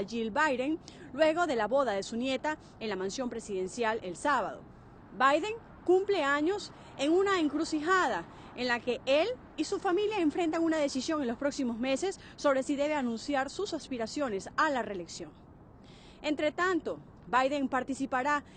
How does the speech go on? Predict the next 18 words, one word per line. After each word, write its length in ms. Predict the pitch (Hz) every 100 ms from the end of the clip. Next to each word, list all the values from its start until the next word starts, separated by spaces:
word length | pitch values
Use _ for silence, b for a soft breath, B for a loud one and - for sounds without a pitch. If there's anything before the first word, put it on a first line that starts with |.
| B 214
en 80 |
la 80 | 214
tradicional 460 | 214 208 214 247 262
ceremonia 480 | 269 220 240 262 254
del 100 | 220
perdón 360 | 220 214 262
al 120 | 214
pavo 260 | - 285 277
nacional 480 | 285 285 302 262 262
de 80 | 220
Acción 220 | 220 226
de 80 | 233
Gracias. 680 | 294 339 - 214 170 - - B B B
Hay 100 | 214
que 240 | 262 233 226
mencionar, 500 | 233 240 294 392 370
el 140 | 233
pavo 380 | 240 285 294